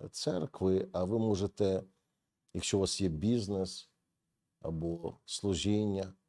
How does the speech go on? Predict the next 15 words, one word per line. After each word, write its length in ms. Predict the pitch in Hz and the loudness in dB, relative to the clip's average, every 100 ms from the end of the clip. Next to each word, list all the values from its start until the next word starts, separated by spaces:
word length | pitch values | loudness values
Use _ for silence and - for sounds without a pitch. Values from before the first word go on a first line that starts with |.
| _ _ _ _ _ _ | _ _ _ _ _ _
або 360 | 95 87 98 95 | -2 2 2 2
взагалі 520 | 87 101 107 120 123 | 2 2 2 2 2
ви 160 | 95 | 2
щось 280 | 92 117 95 | 2 2 0
будуєте 640 | 80 107 95 131 123 - 98 | 2 0 4 4 4 4 0
спільно 480 | - 117 101 98 | 0 2 2 2
з 100 | 95 | -2
кимось, 460 | - 147 139 101 - | -2 0 2 0 0
ви 100 | 110 | 2
можете 460 | 104 101 98 - 98 | 4 4 2 2 2
міркувати, 680 | 104 95 - 107 117 - | 2 2 2 2 2 0
чому 420 | 92 - 107 127 123 | -4 0 2 4 2
ти 320 | - 151 226 | 2 2 2
оточуєш 800 | - - 131 127 - 107 98 - | -6 -2 0 0 2 2 2 0
себе 480 | 104 92 117 127 | -2 4 4 4